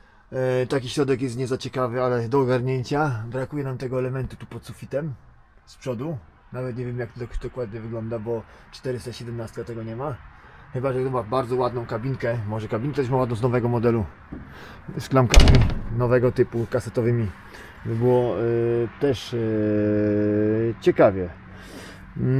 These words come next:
No, a mówię, głównie ktoś ma jakieś części pisać,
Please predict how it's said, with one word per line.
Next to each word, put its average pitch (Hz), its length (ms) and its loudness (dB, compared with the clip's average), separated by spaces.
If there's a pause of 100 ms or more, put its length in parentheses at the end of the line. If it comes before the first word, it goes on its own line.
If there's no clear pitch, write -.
(340)
No, 95 280 4
a 127 80 6
mówię, 151 320 8
głównie 151 320 6
ktoś 127 160 2
ma 139 120 6
jakieś 120 260 2
części 131 400 4
pisać, - 560 4